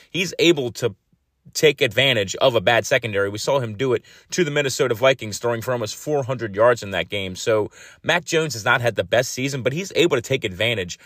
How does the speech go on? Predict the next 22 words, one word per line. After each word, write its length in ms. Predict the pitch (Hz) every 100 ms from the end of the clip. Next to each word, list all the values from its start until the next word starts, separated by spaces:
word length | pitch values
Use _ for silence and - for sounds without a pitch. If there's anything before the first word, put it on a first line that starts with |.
| - -
of 200 | 156 123
bad 220 | 107 101
secondary. 500 | 139 135 123 117 113
So 160 | 143
I'm 160 | 165 320
actually 300 | 302 - 175
gonna 180 | 147 131
be 160 | 135 -
on 200 | 131 139
the 160 | 123 -
over 460 | 117 127 143 107 85 - - -
for 240 | - 123
this 180 | 113 110
game. 220 | 120 120
I 40 |
know 140 | 135 160
a 60 |
lot 240 | 123 117 123
of 80 | -
people 340 | 127 117 101
love 280 | 101 92 87
pounding 440 | - 123 127 101